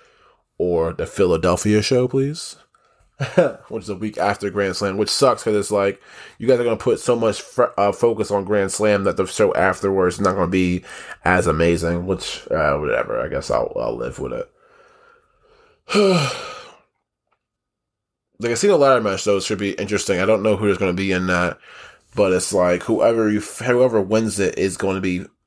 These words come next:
you know, fed up to the, to the slaughter for Punk, or, because Punk's probably gonna beat Moxley, right? And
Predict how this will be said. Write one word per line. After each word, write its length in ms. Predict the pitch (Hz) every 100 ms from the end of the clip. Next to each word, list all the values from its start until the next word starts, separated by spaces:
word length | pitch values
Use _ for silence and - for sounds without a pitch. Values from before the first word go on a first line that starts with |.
| _ -
you 140 | 101
know, 400 | 95 92 85 87 _ _ _ _ _ _ _ _ _ _ _ _
fed 260 | - - 113
up 120 | 110
to 80 | -
the, 160 | 101
to 240 | - - 113
the 140 | 95
slaughter 500 | 90 110 107 104 92
for 380 | 90 101 90 85
Punk, 420 | - 104 95 76
or, 300 | 80 85 78
because 240 | - - 120
Punk's 260 | 170 156
probably 280 | - 139 110
gonna 200 | 101 95
beat 300 | 90 101 92
Moxley, 500 | 92 85 - 82 87 - _
right? 340 | - 85 87 - _ _ _ _ _ _ -
And 400 | 101 95 73